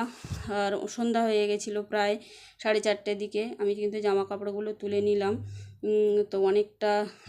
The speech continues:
লেটেও শুয়েছিলাম ভাত খাওয়ার পরে, নামাজ টামাজ পড়ে দেরি হয়ে গেছিলো। আর এখানে দেখো, উনুনটা আমি কিন্তু একটু চাপা দিয়ে নেবো। আর এই উনুনটা কিন্তু গরম ছিল, যার জন্য একটা খোলা দিয়ে তার উপরে আমি, উম, ওই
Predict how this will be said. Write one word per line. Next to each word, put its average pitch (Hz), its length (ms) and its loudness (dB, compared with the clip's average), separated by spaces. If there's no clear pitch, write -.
লেটেও 196 500 0
শুয়েছিলাম 202 600 -2
ভাত 190 240 -4
খাওয়ার 196 220 -4
পরে, 196 240 -2
নামাজ 202 260 2
টামাজ 196 340 0
পড়ে 196 220 0
দেরি 214 240 0
হয়ে 208 120 -2
গেছিলো। 196 300 -4
আর 190 100 -2
এখানে 208 300 -2
দেখো, 208 240 -2
উনুনটা 214 420 0
আমি 214 220 0
কিন্তু 208 280 -6
একটু 202 180 -10
চাপা 190 320 -4
দিয়ে 208 180 -6
নেবো। 190 220 -4
আর - 120 -6
এই 190 120 -6
উনুনটা 208 380 -4
কিন্তু 208 380 -8
গরম 185 340 0
ছিল, 214 220 -6
যার 185 240 -4
জন্য 202 240 -4
একটা 202 340 -2
খোলা 202 360 0
দিয়ে 220 340 0
তার 190 160 2
উপরে 208 320 -2
আমি, 202 220 0
উম, 202 260 -2
ওই 190 160 0